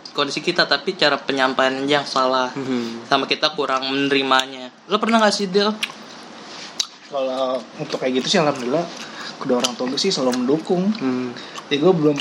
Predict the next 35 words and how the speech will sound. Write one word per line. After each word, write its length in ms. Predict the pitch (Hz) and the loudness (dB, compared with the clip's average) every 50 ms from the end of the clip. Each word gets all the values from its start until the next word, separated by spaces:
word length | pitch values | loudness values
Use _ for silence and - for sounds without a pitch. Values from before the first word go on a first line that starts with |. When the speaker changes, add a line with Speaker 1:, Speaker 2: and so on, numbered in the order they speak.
| - 156 | -4 -6
Speaker 3:
ngela-, 320 | 143 147 139 135 135 - - - - - - - - - | -4 -2 0 2 0 0 -2 -8 -10 -10 -8 -10 -10 -4
ngalamin 420 | - 139 143 143 147 160 180 190 190 | 0 4 4 6 6 4 2 0 0
tuh 100 | 190 202 | 0 0
yang 140 | 190 165 | 0 2
namanya 480 | 156 139 135 135 131 131 131 131 131 131 127 - - 120 104 | 2 2 2 2 0 0 0 -2 -4 -4 -6 -10 -14 -14 -10
Speaker 2:
Hmm. 220 | - - 120 113 113 | -6 -6 -6 -6 -4
Speaker 3:
kejahatan 380 | 120 147 - 147 135 131 135 135 | -4 0 4 4 4 4 4 2
dari 160 | 135 131 127 | 2 2 2
keluarga. 480 | 123 135 135 139 147 147 131 127 127 131 - - - - - - - - - - - - - - - - | 2 4 4 6 6 6 6 4 4 4 2 -4 -12 -14 -14 -16 -16 -18 -18 -18 -16 -16 -16 -16 -12 -4
Speaker 1:
Belum. 200 | 127 135 139 131 | 0 2 2 4
Speaker 3:
Karena 180 | 123 143 160 170 | 4 4 2 4
gue 180 | 165 190 214 214 - - - - - - - - - - - - - - - - - - - - - - - - - - - | 6 6 6 6 4 0 -8 -18 -20 -20 -20 -20 -20 -16 -12 -12 -12 -12 -14 -18 -18 -18 -16 -16 -16 -14 -12 -12 -12 -8 -2
adalah 360 | - 151 139 131 135 165 180 175 - - - - - - - - | 0 2 4 6 6 6 4 2 -2 -8 -10 -12 -14 -16 -16 -14
orang 180 | - - - 127 | -10 -10 -10 -8
yang 120 | 127 247 | -10 -8
paling 240 | - 123 127 131 127 123 | -8 -6 -6 -4 -4 -2
beruntung 400 | 127 131 156 170 180 180 180 151 | 0 2 2 2 2 0 -2 -2
sebetulnya. 400 | - 139 123 135 127 120 117 113 - - - - | -2 -4 -2 -2 -2 -2 -2 -6 -10 -14 -16 -10
Speaker 2:
Hmm. 260 | - 135 127 123 123 120 120 - - - - | -8 -8 -8 -8 -12 -14 -14 -14 -14 -10 -4
Speaker 1:
Di 140 | 143 143 143 | 0 0 2
lingkungan 400 | 143 147 139 147 139 139 135 135 | 2 2 2 2 2 2 0 0
teman-teman 480 | 139 139 139 135 127 120 135 135 135 | 0 -4 -4 -4 -4 -4 -4 -4 -2
lo 140 | 135 139 135 | -2 0 0
Speaker 3:
Iya, 140 | 123 131 131 | 2 2 2
Speaker 1:
ya? 60 | 127 127 | 2 2
Speaker 3:
di 120 | 127 131 | 0 -2
lingkungan 260 | 127 131 117 135 127 127 | -4 -4 -4 -4 -4 -4
teman-teman 340 | 127 123 120 127 131 131 131 127 | -4 -8 -8 -8 -10 -8 -8 -6
gue, 280 | 127 131 131 131 131 131 131 131 131 131 139 139 139 - - - - | -4 0 2 2 4 4 4 2 0 0 -2 -6 -12 -14 -16 -14 -10
dari 220 | - 127 123 127 127 | -8 -6 -4 -4 -4
cerita 300 | 123 - 131 123 - 135 120 | -4 -4 -6 -6 -6 -6 -6
Kevin. 500 | - 131 120 - - 147 139 135 131 131 131 - - - - - - - | -6 -8 -8 -8 -6 -4 -4 -4 -4 -4 -8 -12 -14 -16 -18 -18 -16 -14
Speaker 2:
Hmm. 400 | - 131 127 127 123 123 123 123 120 - - - - - - - - | -12 -12 -10 -10 -10 -10 -10 -12 -12 -14 -16 -18 -18 -18 -18 -16 -14
Speaker 3:
Jadi 160 | 127 120 131 | -12 -8 -6
gue 200 | 131 143 147 147 | -2 -2 -2 -2